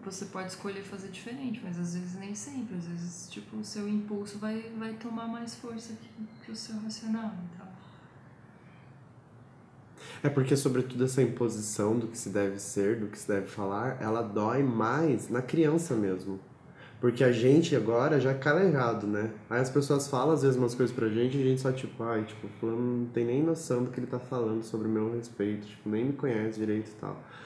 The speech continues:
Speaker 2: Mas quando criança, essa é a primeira neurose que <laughs> gera todo um padrão depois, assim.
Speaker 1: É porque você depende muito do social quando você é criança, assim, tipo, você não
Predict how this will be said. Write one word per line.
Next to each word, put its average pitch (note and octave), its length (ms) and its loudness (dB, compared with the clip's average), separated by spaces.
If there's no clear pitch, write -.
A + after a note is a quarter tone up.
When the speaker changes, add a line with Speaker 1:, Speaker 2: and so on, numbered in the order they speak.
Speaker 2:
Mas B2 340 6
quando C3+ 300 6
criança, A#2 840 4
essa A2 280 0
é B2+ 40 4
a - 40 -2
primeira A#2 400 4
neurose G#2+ 560 6
que - 120 -6
<laughs> G2+ 40 0
gera G#2+ 440 0
todo A2+ 760 6
um G#2+ 140 2
padrão G2 680 -2
depois, F#2 560 -6
assim. G2 180 -8
Speaker 1:
É - 20 -2
porque G#3 220 -2
você G#3+ 280 -6
depende A3 520 -2
muito G#3+ 500 -2
do F#3 320 -8
social F#2+ 760 -10
quando F2+ 140 -10
você - 160 -12
é F2+ 40 -12
criança, F3+ 460 -8
assim, F3 300 -12
tipo, E3+ 160 -12
você F3 160 -12
não F3+ 120 -6